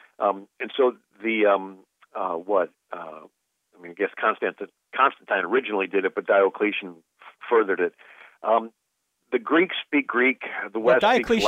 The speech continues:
Speaker 2: was
Speaker 1: Latin,
Speaker 2: before
Speaker 1: um,
Speaker 2: Constantine, though, right? I
Speaker 1: but as
Speaker 2: mean
Speaker 1: far as the church goes, ten fifty-four A D, there's a divorce.
Speaker 2: Okay.
Speaker 1: The Greeks say in the Nicene Creed that the Holy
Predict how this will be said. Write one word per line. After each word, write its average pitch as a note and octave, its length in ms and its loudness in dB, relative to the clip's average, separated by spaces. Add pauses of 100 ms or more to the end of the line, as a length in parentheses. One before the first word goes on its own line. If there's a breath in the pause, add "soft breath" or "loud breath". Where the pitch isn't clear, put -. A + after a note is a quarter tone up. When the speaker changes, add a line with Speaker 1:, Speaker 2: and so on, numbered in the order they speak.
Speaker 2:
was A3 100 4
Speaker 1:
Latin, A#3 60 -8
Speaker 2:
before F3+ 340 0
Speaker 1:
um, G#2 80 -2
Speaker 2:
Constantine, G2+ 640 -6
though, F2 120 -20
right? A2 340 -4
I B2+ 40 -10
Speaker 1:
but A#2+ 100 4
as A2+ 60 -4
Speaker 2:
mean - 40 -8
Speaker 1:
far D3 160 6
as C#3 80 -2
the C#3 80 0
church G3 340 0
goes, B2 300 4
ten B2+ 160 0
fifty-four B2+ 540 2
A B2+ 80 2
D, F2+ 320 -6 (380)
there's G#2+ 200 0
a A2+ 60 -2
divorce. F#2 460 -2 (640 soft breath)
Speaker 2:
Okay. G#2 180 -8
Speaker 1:
The G2+ 60 2
Greeks C3 500 -2
say A2+ 320 4 (340)
in A2 300 -4
the G#2+ 80 -6
Nicene G2+ 420 -2
Creed A2 280 -2
that G2 100 -2
the F2+ 80 -2
Holy G#2+ 200 2